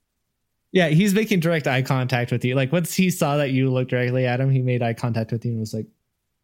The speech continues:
"Oh. No, very good." Like, that kind of, like, encouraging nodding.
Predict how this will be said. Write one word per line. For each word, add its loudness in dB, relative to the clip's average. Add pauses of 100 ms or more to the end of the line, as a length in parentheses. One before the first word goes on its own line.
(680)
"Oh. -2 (1500)
No, 2
very -2
good." -2 (100)
Like, -2 (100)
that -4
kind -6
of, -8
like, -8 (260)
encouraging -4
nodding. -6